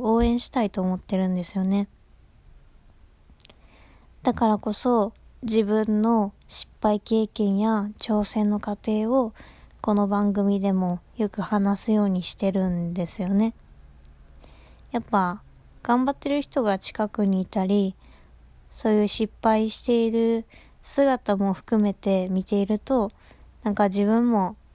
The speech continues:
なんかやってみようかなとか、一緒に頑張りたいなって思うかなと思って。私はそういう人の成長とか頑張る姿にモチベーションをね、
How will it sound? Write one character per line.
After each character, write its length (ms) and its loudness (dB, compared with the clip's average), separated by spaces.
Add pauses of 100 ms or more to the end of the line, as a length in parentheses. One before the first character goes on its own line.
(220)
な 120 2
ん 80 0
か 80 0
や 120 2
っ 40 -8
て 180 -4
み 160 2
よ 120 2
う 40 -6
か 160 -4
な 220 2
と 140 -10
か、 280 -8 (960)
一 80 -2
緒 160 -4
に 160 2
頑 240 2
張 120 2
り 120 -2
た 160 0
い 100 4
な 260 2
っ 40 -10 (380)
て 260 -8 (140)
思 340 4
う 60 -4
か 160 -2
な 340 2
と 140 -6
思 160 -4
っ 20 -14
て。 300 -12 (1200)
私 300 -2
は 200 2
そ 260 0
う 40 2
い 100 2 (380)
う 80 -6 (760)
人 260 -2
の 140 4
成 300 0
長 320 -2
と 140 -4
か 340 -4
頑 240 2
張 140 4
る 120 -2
姿 440 -2
に 140 0
モ 160 0
チ 160 -4
ベ 180 2
ー 20 -2
シ 160 -2
ョ 60 2
ン 80 -2
を 60 -4
ね、 200 -4